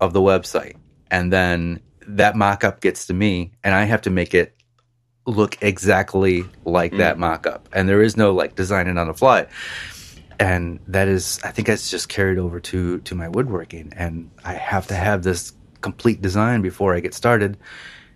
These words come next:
Speaker 1: And it doesn't, it doesn't have to be that way. There can be a little, there can be an adventure along the way.
Speaker 2: Yeah.
Speaker 1: But the problem is I don't know how long those videos are gonna take. And not
Speaker 2: Right.
Speaker 1: knowing that is really, uh,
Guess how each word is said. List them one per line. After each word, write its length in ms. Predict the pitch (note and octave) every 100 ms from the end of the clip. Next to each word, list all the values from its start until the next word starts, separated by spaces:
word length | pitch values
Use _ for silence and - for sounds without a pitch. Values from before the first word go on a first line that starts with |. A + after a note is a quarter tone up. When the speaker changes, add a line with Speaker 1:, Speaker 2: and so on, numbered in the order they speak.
| _ _ _ _ _ _ -
Speaker 1:
And 300 | F#2+ F#2 F2
it 60 | F#2+
doesn't, 340 | A2+ A#2 A2+ -
it 60 | G#2+
doesn't 180 | A2+
have 160 | G2+ G2+
to 80 | F#2
be 180 | A2 A#2
that 260 | F#2 E2
way. 280 | F#2 E2+ F#2
There 220 | A2 A2
can 200 | A2 A#2
be 140 | G#2+ G#2+
a 80 |
little, 460 | G2+ A2 G2+ F#2 F2 _ - B2+ B2
there 120 | B2+ A#2
can 160 | B2+
be 100 | A#2+
an 60 | A#2+
adventure 580 | G#2+ G2 A2 A#2 F#2 E2+
along 280 | E2 E2 E2
the 80 |
way. 280 | E2 G2 E2 - - _ _ _ -
Speaker 2:
Yeah. 240 | G2+ F#2+
Speaker 1:
But 100 | - -
the 40 |
problem 340 | - C#3+ C3
is 120 | F#2 F2+
I 80 |
don't 320 | F#2 G2 F#2 F2+
know 140 | F2+
how 220 | F#2 F2+
long 220 | D#2+ E2 E2+
those 180 | D#2
videos 340 | D2+ E2+ D2+ D2+
are 20 |
gonna 160 | D2+ C#2+
take. 380 | - F2+ - _ _ -
And 140 | F2
not 180 | F2+ F#2+
Speaker 2:
Right. 100 | F#2
Speaker 1:
knowing 500 | F2+ G2 F#2 E2+ E2
that 320 | D#2+ F2+ - -
is 240 | E2+ D#2+ -
really, 680 | F2+ F#2 G2+ F#2+ F#2 E2+ E2 - - - - _ _ _ _ _ A#2+
uh, 840 | A2 - - - - - - -